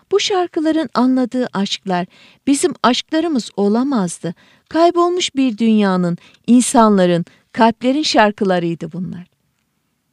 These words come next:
Bizden öncekilerin hatıralarının şarkılarıydı.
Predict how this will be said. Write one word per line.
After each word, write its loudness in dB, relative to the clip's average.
Bizden -2
öncekilerin 0
hatıralarının -2
şarkılarıydı. -12